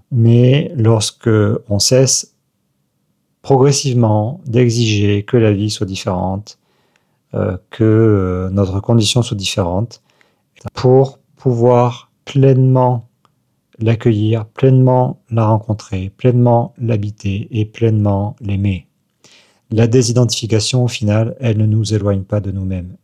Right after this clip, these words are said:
Elle est un retour entier, plein, conscient, euh, amoureux, subtil de notre condition humaine. Et donc, ce,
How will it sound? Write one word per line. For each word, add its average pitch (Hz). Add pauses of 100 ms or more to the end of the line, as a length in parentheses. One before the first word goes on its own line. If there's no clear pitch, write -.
Elle 107
est 117
un 113
retour 117 (800)
entier, 117 (800)
plein, 104 (760)
conscient, 107 (840)
euh, 95 (240)
amoureux, 113 (100)
subtil 123 (120)
de 104
notre 104
condition 98 (140)
humaine. 95 (1400)
Et 107 (880)
donc, 110 (240)
ce, -